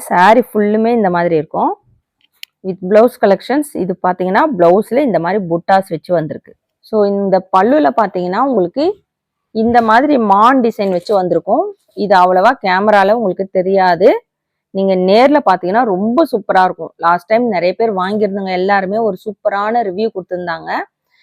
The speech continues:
இந்த saree ஃபுல்லுமே இந்த மாதிரி ஒரு மான், ரெண்டு மான் வச்ச மாதிரி இருக்கும். So, இதோட ரேட்டுமே பாத்தீங்கன்னா, இன்னைக்கு ஆஃபர் ரேட்ல சேம் ரேட் ஃபோர் டபுள் நைன் சிங்கிள் saree with free shipping-ஓட எடுத்துக்கலாம்.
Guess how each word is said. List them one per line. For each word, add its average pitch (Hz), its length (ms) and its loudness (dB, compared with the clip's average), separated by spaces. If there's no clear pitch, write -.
இந்த 170 120 -4
saree 220 440 4
ஃபுல்லுமே 220 640 0
இந்த 233 200 0
மாதிரி 196 220 2
ஒரு 196 260 4
மான், 185 440 0
ரெண்டு 190 400 -2
மான் 190 320 -2
வச்ச 185 260 -2
மாதிரி 165 240 -6
இருக்கும். 170 400 -8
So, 190 100 -2
இதோட 226 360 2
ரேட்டுமே 214 520 0
பாத்தீங்கன்னா, 185 500 -6
இன்னைக்கு 185 380 -4
ஆஃபர் 208 340 -2
ரேட்ல 190 260 -4
சேம் 220 480 2
ரேட் 185 360 -4
ஃபோர் 208 460 2
டபுள் 180 360 -4
நைன் 220 280 -6
சிங்கிள் 214 540 -2
saree 196 320 -4
with 180 240 -6
free 214 240 -2
shipping-ஓட 185 460 -8
எடுத்துக்கலாம். 147 400 -4